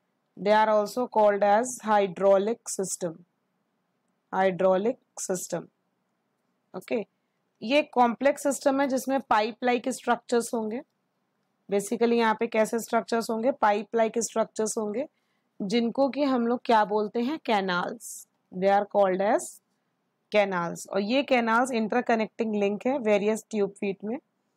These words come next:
इस, ये एक स्पेशल फीचर है echinodermata का।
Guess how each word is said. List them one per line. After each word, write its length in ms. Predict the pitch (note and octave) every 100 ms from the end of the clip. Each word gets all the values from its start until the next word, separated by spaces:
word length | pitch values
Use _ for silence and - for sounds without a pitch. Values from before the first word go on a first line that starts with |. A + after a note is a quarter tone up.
| _ _ _ _ -
इस, 200 | A#3+ -
ये 180 | A#3 D4+
एक 120 | D#4
स्पेशल 540 | D4+ - C4 B3+ D4 C4+
फीचर 440 | - C4 C#4 C4
है 200 | C#4 B3+
echinodermata 840 | B3 A#3 A#3+ A#3+ A3+ A3 A3 A3+ A3
का। 140 | D4